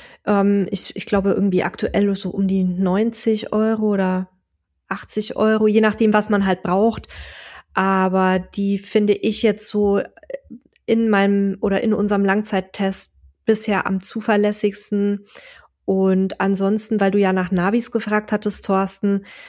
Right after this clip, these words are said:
welches Navi ist das Beste im Wohnmobil? Da kann ich dir leider keine aktuelle Auskunft geben, weil wir da schon ewig keins mehr nutzen von den tragbaren. Ähm, ich weiß gar nicht, ob's Falk überhaupt noch gibt, aber von TomTom und Garmin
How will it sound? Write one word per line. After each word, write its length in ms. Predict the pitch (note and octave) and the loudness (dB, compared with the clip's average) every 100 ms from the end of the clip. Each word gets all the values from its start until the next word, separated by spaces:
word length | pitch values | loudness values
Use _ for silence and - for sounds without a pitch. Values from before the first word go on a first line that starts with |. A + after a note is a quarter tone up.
| - | -4
welches 320 | F#3 F#3 F#3 | -2 -2 -2
Navi 300 | F#3 F3+ A3 | 0 0 0
ist 180 | G#3+ - | 0 -2
das 140 | G#3+ | -2
Beste 260 | - G#3 G#3 | 0 0 0
im 140 | G3+ | 0
Wohnmobil? 400 | G#3 G#3 G3+ G#3 | 2 0 2 2
Da 120 | G3 F#3+ | 2 0
kann 200 | G3 G3 | 0 0
ich 100 | F#3+ | 0
dir 140 | G3 | 0
leider 320 | F#3 F#3+ G3 | 2 2 0
keine 480 | G3 - G3+ A3 - | -4 -2 0 2 0
aktuelle 480 | G#3 - - G#3 G#3 | -4 -4 0 2 2
Auskunft 580 | F#3+ G3 - G3+ G3 - | 0 -2 -2 -2 -2 -2
geben, 420 | F#3+ F#3+ G3 F#3 | 0 2 0 0
weil 220 | F#3 F#3 | 2 2
wir 160 | F#3+ F#3 | 2 0
da 300 | - F3+ F3+ | 0 0 0
schon 260 | - F#3+ - | 0 -4 -2
ewig 380 | G#3 G3+ G#3 - | 0 0 -2 -2
keins 360 | F#3+ F#3 - | 0 0 0
mehr 120 | F#3+ | 0
nutzen 360 | F#3 G3+ - G3 | 0 0 0 -2
von 160 | F#3+ F#3 | 0 0
den 160 | F#3 | 0
tragbaren. 760 | F3+ F3+ F3+ - F#3+ G3 G#3 G#3+ - - - - _ _ | -2 -4 -4 -2 0 2 0 -2 -14 -20 -20 -20 _ _
Ähm, 500 | G3 F#3+ F#3 F#3 F#3 - | 0 2 4 2 0 -4
ich 140 | - | -2
weiß 200 | G3 G3+ | 0 0
gar 100 | G3 | 0
nicht, 180 | F#3+ - | 0 -2
ob's 180 | - - | -6 -4
Falk 260 | G3 A3 | 0 0
überhaupt 320 | - G#3+ G#3+ G#3 | 2 0 0 -2
noch 160 | G3+ | -2
gibt, 320 | - A3+ - | -2 -4 -2
aber 180 | F#3+ G3 | 0 0
von 280 | F#3+ G3 F#3+ | 0 0 0
TomTom 440 | G#3 A3 A#3+ A3 | 0 0 2 0
und 480 | G#3+ G3 F#3+ F#3 - | 0 0 0 -2 -4
Garmin 540 | F#3+ F#3+ G3 A3+ B3 | -2 0 2 2 0